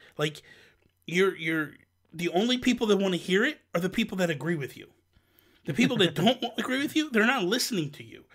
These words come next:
Speaker 1: And my thing is, is, like, I would just rather, let's just live our lives, enjoy, enjoy friendships, and just live, just have a happy life. Like, I feel like this whole hating and fighting, and especially fighting over someone that, like,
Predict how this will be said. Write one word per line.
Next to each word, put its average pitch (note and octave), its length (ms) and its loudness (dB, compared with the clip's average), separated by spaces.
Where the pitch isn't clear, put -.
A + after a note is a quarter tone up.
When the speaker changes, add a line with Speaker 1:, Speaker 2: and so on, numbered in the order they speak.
Speaker 1:
And E3+ 120 2
my A3 160 4
thing E3+ 240 0
is, D3+ 160 0
is, D3+ 100 -6
like, D#3 160 0
I D#3 120 4
would G3 120 4
just F3+ 200 0
rather, D3 460 0
let's E3 120 -2
just D#3+ 180 0
live C#3+ 220 0
our F#3+ 120 4
lives, A#2+ 560 -4
enjoy, C#3 540 -2
enjoy E3 580 -2
friendships, D3+ 800 -4
and D3 120 -4
just D3+ 220 -4
live, E3 460 0
just - 180 -6
have G#3 320 0
a F#3 80 2
happy D#3 420 -2
life. C#3+ 420 -6
Like, C3 140 -4
I C#3 120 -4
feel F#3 160 -6
like E3 160 -2
this D3+ 140 -10
whole D3+ 500 -8
hating E3+ 460 -2
and A#2 120 -12
fighting, D#3+ 540 -4
and F3+ 220 -4
especially D#4 420 0
fighting C4+ 320 4
over A3 160 4
someone G#3 240 2
that, E3+ 160 2
like, E3 260 0